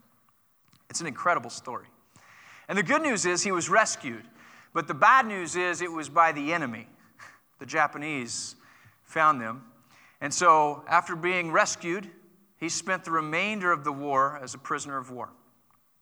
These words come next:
Again, spoiler alert, he makes it, okay? He survives. He gets back. And he gives all the credit to God and to his faith for sustaining him through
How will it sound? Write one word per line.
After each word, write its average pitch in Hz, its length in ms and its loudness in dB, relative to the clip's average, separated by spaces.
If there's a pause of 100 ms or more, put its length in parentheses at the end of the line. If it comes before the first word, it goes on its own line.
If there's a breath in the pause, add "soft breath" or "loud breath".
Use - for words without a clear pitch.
(160)
Again, 123 200 -18
spoiler 170 420 -2
alert, 117 320 -4 (520 soft breath)
he 143 100 -14
makes 143 280 -8
it, - 220 -20 (260)
okay? - 380 -14 (580 soft breath)
He 151 100 -10
survives. 135 640 -2 (360 soft breath)
He 151 80 -6
gets 170 200 -6
back. 123 540 0 (440 soft breath)
And 151 120 -14
he 202 100 -10
gives 202 400 -6 (120)
all 226 360 2
the 196 100 -8
credit 175 480 -2
to - 80 -12
God 139 720 2
and 123 140 -16
to 151 160 -8
his 147 260 -6
faith 180 560 -4
for 147 180 -4
sustaining 190 760 -6
him 120 260 -8
through 170 600 -6